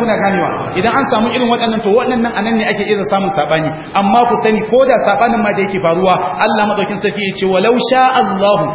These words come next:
inda Allah ya so, kaga mashi'a ta Allah kenan. In Allah ya so ne za a yi, in bai so kuma ba za a yi ba. Da wannan dalili aka samu waɗanda suka ɓace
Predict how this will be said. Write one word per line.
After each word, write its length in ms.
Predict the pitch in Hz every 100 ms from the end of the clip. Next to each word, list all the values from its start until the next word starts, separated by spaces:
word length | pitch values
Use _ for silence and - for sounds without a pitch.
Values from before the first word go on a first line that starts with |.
| - 254
inda 320 | 285 269 220
Allah 240 | 226 220
ya 80 | 196
so, 100 | 190
kaga 200 | 233 247
mashi'a 320 | 240 - 202
ta 80 | 190
Allah 220 | 185 190 -
kenan. 240 | 143 127 - - - - - - - - - - - - - - - -
In 140 | 254 269
Allah 240 | 285 254 240
ya 80 | 240
so 100 | 247
ne 100 | 233 202
za 80 | 214
a 80 |
yi, 80 | 180 185
in 80 | 269
bai 100 | 247
so 140 | 226
kuma 140 | 220 220
ba 80 | 202
za 80 | 202
a 60 |
yi 80 | 180
ba. 80 | 165
Da 80 | 208
wannan 240 | 262 269
dalili 380 | 226 226 262 254 247 - - - -
aka 180 | 262 262
samu 240 | 214 214 262
waɗanda 240 | 240 208
suka 160 | - 240
ɓace 180 | 220 208